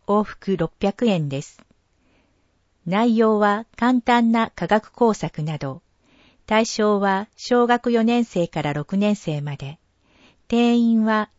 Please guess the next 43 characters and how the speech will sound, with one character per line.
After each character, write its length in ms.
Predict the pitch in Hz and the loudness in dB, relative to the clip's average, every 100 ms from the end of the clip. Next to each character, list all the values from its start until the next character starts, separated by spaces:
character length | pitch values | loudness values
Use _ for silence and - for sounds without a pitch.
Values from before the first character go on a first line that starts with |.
| _ | _
十 300 | 165 214 226 | -6 -2 0
人。 380 | 196 156 139 147 _ _ _ _ _ _ _ _ | 0 -4 -8 -12 _ _ _ _ _ _ _ _
応 160 | 233 254 | 2 4
募 140 | 262 | 4
者 160 | 254 196 | 2 0
多 120 | 160 | -2
数 220 | - 233 | -2 0
の 140 | 202 156 | 0 0
場 160 | 151 | -2
合 160 | 156 151 | -4 -4
は 220 | 151 147 - | -6 -6 -8
抽 220 | - 220 226 | -10 -4 -2
選 280 | - 220 | 0 0
と 100 | 214 | 0
な 120 | 202 196 | 0 0
り 140 | 196 | -2
ま 160 | 180 196 | -4 -6
す。 180 | - _ _ _ _ _ _ _ _ | -10 _ _ _ _ _ _ _ _
参 340 | - 226 233 | -4 0 2
加 100 | 226 | 0
費 300 | 233 - 165 - | -4 -4 -8 -6
五 80 | 165 | -4
百 320 | 196 185 - | -4 -4 -4
円。 320 | 165 135 147 - _ _ _ | -4 -4 -8 -16 _ _ _
た 140 | - 196 | -6 0
だ 100 | 180 | 0
し、 420 | - - 143 - _ - | -2 -10 -10 -12 _ -2
交 160 | 220 | -2
通 320 | 226 - 247 | -2 -2 -2
費 100 | 226 - | -4 -6
が 200 | 143 - 160 | -6 -6 -10
別 180 | 151 - | -12 -8
途 100 | - | -6
必 300 | 208 - - | -6 -8 -4
要 180 | 185 180 | 0 0
で 160 | 165 165 | -2 -6
す。 240 | - _ _ _ _ _ _ _ _ _ _ _ _ _ _ _ - | -10 _ _ _ _ _ _ _ _ _ _ _ _ _ _ _ -6
お 20 | |
申 280 | 180 226 240 | -2 0 -2
し 60 | - | -4
込 120 | 226 | 0
み 140 | 220 220 | 2 2
は、 280 | 202 208 | 0 -2